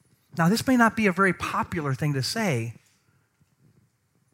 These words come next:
but I can tell you the scripture certainly doesn't seem to stutter here in saying that the authenticity of your love for God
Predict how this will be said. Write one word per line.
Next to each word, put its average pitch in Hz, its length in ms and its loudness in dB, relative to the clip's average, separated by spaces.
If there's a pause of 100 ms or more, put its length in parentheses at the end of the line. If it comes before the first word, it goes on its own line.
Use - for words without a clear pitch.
(120)
but 175 80 -2
I 214 60 0
can 196 140 0
tell 254 220 0
you 240 80 0
the 165 120 0
scripture - 600 -2 (140)
certainly 277 420 0
doesn't 196 320 4
seem 202 260 2
to 165 100 2
stutter 202 440 -2
here 143 280 -2
in 147 140 0
saying 190 360 2
that 156 140 2
the 160 140 -2
authenticity 151 1040 0 (280)
of 170 140 2
your 160 140 -2
love 185 320 2
for 254 160 -2
God 127 520 2